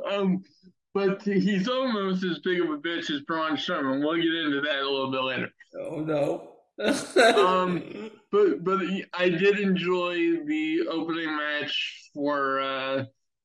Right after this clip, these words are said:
Speaker 1: for Monday Night Raw. Uh, Ma-, as much as I disliked Matt Riddle's part in the promo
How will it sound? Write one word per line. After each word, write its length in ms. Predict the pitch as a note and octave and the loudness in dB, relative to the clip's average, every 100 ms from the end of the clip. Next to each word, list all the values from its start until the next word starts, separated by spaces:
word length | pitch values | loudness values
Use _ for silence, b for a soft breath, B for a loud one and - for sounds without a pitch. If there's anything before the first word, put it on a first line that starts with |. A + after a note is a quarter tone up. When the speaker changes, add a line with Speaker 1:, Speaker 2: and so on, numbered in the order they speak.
| _ - | _ -6
Speaker 1:
for 120 | C#3+ | 0
Monday 320 | C#3+ D3 D3 | 0 0 0
Night 180 | C#3+ C#3+ | 0 0
Raw. 440 | C#3 C#3 C#3 C#3 D3 | 0 0 -2 -2 -4
Uh, 300 | D3+ D3+ D3 | -2 -2 0
Ma-, 220 | E3 F3+ F3+ - - | 0 -2 -6 -12 -8
as 200 | E3 D#3 D3 | -4 -4 -2
much 260 | G3+ F#3+ F#3+ | 0 0 0
as 160 | F3+ | 0
I 260 | F#3 F3+ D#3 E3+ | 0 0 0 0
disliked 640 | F3+ D#3+ F3+ F3 E3 D3 | 0 0 -2 0 0 0
Matt 300 | D#3+ D#3+ D#3+ | -2 -2 -2
Riddle's 380 | E3 E3 E3 - | -2 0 -2 -2
part 280 | D#3 D#3 D#3 | -2 0 0
in 120 | D3 | -2
the 80 | C3 | -4
promo 680 | - F3+ E3 D#3 D#3 D#3 | -2 -2 0 -2 -2 -2